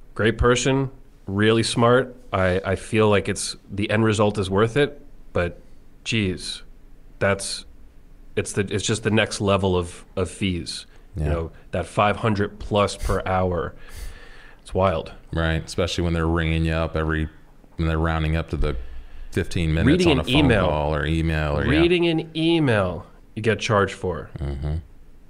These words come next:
Speaker 1: But it's
Speaker 2: Right.
Speaker 1: good work.
Speaker 2: Yeah. Uh, Christopher Coleman is saying, "Even as someone who really dislikes freelancing and sales, really appreciate the conversation and think there's value here for those of us not looking to build our own thing."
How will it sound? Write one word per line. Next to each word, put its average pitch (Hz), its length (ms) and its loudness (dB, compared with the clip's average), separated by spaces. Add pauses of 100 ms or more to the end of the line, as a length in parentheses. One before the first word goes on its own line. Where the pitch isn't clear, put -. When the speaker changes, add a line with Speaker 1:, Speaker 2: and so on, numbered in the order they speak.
(680)
Speaker 1:
But 92 200 -2
it's 71 100 -4
Speaker 2:
Right. - 60 -6
Speaker 1:
good 101 120 -2
work. 147 320 -2 (260)
Speaker 2:
Yeah. 76 120 -6 (2000)
Uh, 104 260 2
Christopher 139 380 0
Coleman 160 420 4
is 151 80 2
saying, 147 400 2
"Even 156 300 2
as 160 180 2
someone 143 460 2
who 135 180 4
really 120 320 4
dislikes 131 420 0
freelancing 110 480 2
and 127 120 2
sales, 87 400 2
really 101 200 2
appreciate 110 340 0
the 113 60 -2
conversation 101 600 0
and 104 160 0
think 98 160 -2
there's 107 220 2
value 85 320 2
here 87 180 2
for 95 140 0
those 90 260 2
of 98 160 0
us 92 220 0
not 85 340 0
looking 85 360 0
to 85 100 -4
build 78 420 0
our 80 180 -4
own 78 260 0
thing." 76 460 -4